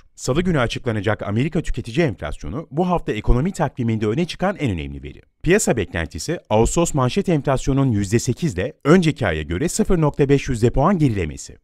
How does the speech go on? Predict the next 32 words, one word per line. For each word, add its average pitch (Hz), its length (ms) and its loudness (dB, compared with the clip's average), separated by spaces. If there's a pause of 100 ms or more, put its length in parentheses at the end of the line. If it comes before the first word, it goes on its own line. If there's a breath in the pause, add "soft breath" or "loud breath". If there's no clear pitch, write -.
Buna 160 200 0
karşın 104 500 -8
enerji 139 380 4
ve 214 80 2
gıdayı 139 380 4
hariç 123 360 0
tutan 127 300 -2
çekirdek 123 460 -2
enflasyonun 92 560 -4
yüzde 95 360 -2
altı 92 260 0
nokta 82 300 -2
bir 101 140 0
ile 95 200 -6 (120)
önceki 170 420 2
aya 80 140 0
göre 78 260 -4
sıfır 190 320 0
nokta 151 220 0
iki 123 240 -2
yüzde 139 280 0
puan 170 240 2
yükseleceği 117 540 0
tahmin 80 360 -4
ediliyor. 73 520 -10 (140)
Beklentinin 185 480 0
altında 175 400 0
kalan 147 320 2
bir 127 120 0
çekirdek - 480 0
enflasyon 80 540 -2
verisi, 76 400 -10